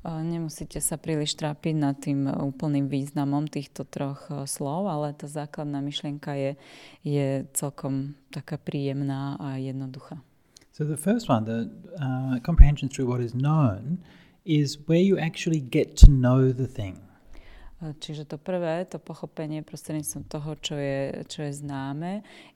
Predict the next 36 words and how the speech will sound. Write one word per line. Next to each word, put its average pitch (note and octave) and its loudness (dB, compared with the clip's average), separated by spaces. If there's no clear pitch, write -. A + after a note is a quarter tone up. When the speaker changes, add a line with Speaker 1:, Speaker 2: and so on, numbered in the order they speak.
Speaker 1:
je D3+ -4
o D3+ -8
tom, D3 -6
eh, - -10
spoznaní D3 -4
tej C3 -6
veci. C3+ -10
Speaker 2:
What, C#3 -6
what G3 0
is F3 0
it D3+ -4
like? E3+ -2
Speaker 1:
Aké E3 -10
to D#3 -6
je, D#3 -4
aké - -8
to D3+ -4
je? C3 -4
Speaker 2:
What E3+ 2
is E3+ 0
that, E3 -2
like, D3 -4
I'm C#3 0
holding D3 2
this C#3 4
bowl C#3+ 8
and G#2 -2
I A2+ -4
can B2+ -4
feel B2+ -4
the B2 -4
hardness C#3 4
of G2 -10
it? - -18
Speaker 1:
Napríklad, D#3 -6
ako D3 -8